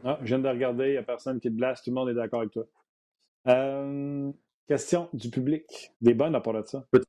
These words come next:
Speaker 2: les
Speaker 1: Euh,
Speaker 2: voir,
Speaker 1: même
Speaker 2: ces
Speaker 1: un
Speaker 2: commentaires-là, juste pour être sûr, moi aussi ? <laughs>
Speaker 1: Ouais, ouais, c'est, euh, va, va sur
Speaker 2: Ben,
Speaker 1: la page
Speaker 2: niaise,
Speaker 1: On
Speaker 2: ben,
Speaker 1: Jase.
Speaker 2: niaise.
Speaker 1: Non, non, va sur la page On Jase, tu vas voir. Euh, il y a probablement Nicolas qui est en Suisse, qui se dit un gros fan de toi et du podcast.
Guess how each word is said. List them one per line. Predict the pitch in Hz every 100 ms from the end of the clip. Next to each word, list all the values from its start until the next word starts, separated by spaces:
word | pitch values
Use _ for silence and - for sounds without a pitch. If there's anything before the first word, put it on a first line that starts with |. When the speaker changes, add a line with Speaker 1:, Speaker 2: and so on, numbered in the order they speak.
| -
Speaker 2:
les | 160
Speaker 1:
Euh, |
Speaker 2:
voir, | 156 143
Speaker 1:
même | 147
Speaker 2:
ces | 160
Speaker 1:
un | 147
Speaker 2:
commentaires-là, | 143 139 147 135 151 156
juste | 143 -
pour | 139
être | 131
sûr, | 175 180
moi | 151
aussi ? | - 170 160 -
<laughs> | 165 190 247
Speaker 1:
Ouais, | 180 165
ouais, | -
c'est, | - 147
euh, | 143 139 135 131 131 131 127
va, | 185 214 139
va | 208
sur | 214
Speaker 2:
Ben, | 208 196
Speaker 1:
la | 170
page | 170 175
Speaker 2:
niaise, | 151
Speaker 1:
On |
Speaker 2:
ben, | 151 156
Speaker 1:
Jase. | 151
Speaker 2:
niaise. | 139 139 -
Speaker 1:
Non, | 160 220
non, | 208 269
va | 202
sur | 233
la | 214
page | 214 196
On | 196
Jase, | 180 240
tu | -
vas | 180
voir. | 180 254 _ _ _ _ 151
Euh, | 156
il | 156
y |
a |
probablement | 160 180 180 180 175 220 208
Nicolas | 185 175 170 214
qui | 185
est | 160
en | 160 147
Suisse, | - 196 208
qui | - 147
se | 131
dit | 165
un |
gros | 151 175 165
fan | 190 190
de | 156
toi | - 147 175
et | 156
du | 123
podcast. | 151 131 156 160 185 -